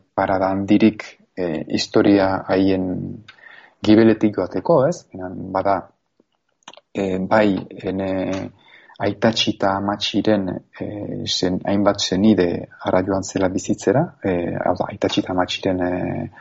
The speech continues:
anaia jeba batzuk, e, osaba izeba batzuk ere bai,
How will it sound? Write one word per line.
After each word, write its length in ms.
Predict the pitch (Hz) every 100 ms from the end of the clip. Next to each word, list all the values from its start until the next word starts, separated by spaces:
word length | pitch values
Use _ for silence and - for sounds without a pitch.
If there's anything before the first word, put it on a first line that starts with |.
| - -
anaia 300 | 90 92 87
jeba 240 | - 92 92
batzuk, 440 | 92 175 185 - - - - - _ _ -
e, 400 | 107 98 90 87
osaba 480 | 87 - - 95 92
izeba 400 | 92 - 92 90
batzuk 400 | 85 - - -
ere 140 | 87 98
bai, 160 | 156